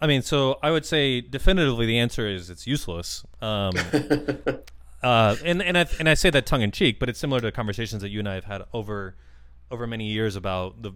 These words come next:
Speaker 1: the purpose of art. You know, like, art being useless is not an insult. It's
Speaker 2: Yeah.
Speaker 1: actually a way of dignifying it and saying that it's not something that you can just reduce to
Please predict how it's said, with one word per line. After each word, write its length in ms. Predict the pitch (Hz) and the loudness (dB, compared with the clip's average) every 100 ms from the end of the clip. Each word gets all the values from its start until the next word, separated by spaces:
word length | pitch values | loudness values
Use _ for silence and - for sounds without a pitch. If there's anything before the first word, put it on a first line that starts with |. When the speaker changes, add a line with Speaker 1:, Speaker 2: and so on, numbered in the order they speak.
| - | -8
Speaker 1:
the 120 | 113 | 0
purpose 280 | 117 107 95 | 2 2 -2
of 120 | 90 101 | -4 -2
art. 340 | 101 85 - - | -4 -4 -8 -4
You 100 | 98 | 0
know, 140 | 98 | 4
like, 180 | 95 101 | 4 6
art 220 | 110 110 | 4 6
being 160 | 117 98 | 4 6
useless 600 | 101 107 107 95 - - - - | 4 2 -2 -6 -8 -12 -14 -10
is 140 | 113 101 | -6 -2
not 180 | 107 92 | -2 0
an 80 | |
insult. 540 | 107 143 - 90 87 - - | 2 2 4 0 0 -6 -6
It's 340 | - 101 - 139 | -2 -2 0 2
Speaker 2:
Yeah. 120 | 117 | 4
Speaker 1:
actually 500 | 107 - 113 98 92 | 4 4 2 2 2
a 100 | 101 | 6
way 200 | 107 101 | 6 6
of 180 | 90 92 | 4 4
dignifying 540 | 160 156 - 98 90 | 6 6 4 2 0
it 100 | 87 | -2
and 140 | 92 | -4
saying 220 | 92 110 98 | 0 0 2
that 160 | 90 | 2
it's 160 | 87 - | -2 -4
not 200 | 104 95 | -4 -2
something 520 | 104 - 95 90 87 - - - - | -4 0 0 0 -2 -8 -16 -16 -4
that 80 | 107 | 0
you 60 | 98 | 2
can 120 | 104 | 2
just 160 | 95 | 4
reduce 440 | 104 87 107 101 - | 6 8 8 6 4
to 600 | - 101 90 82 82 | 0 0 0 0 -4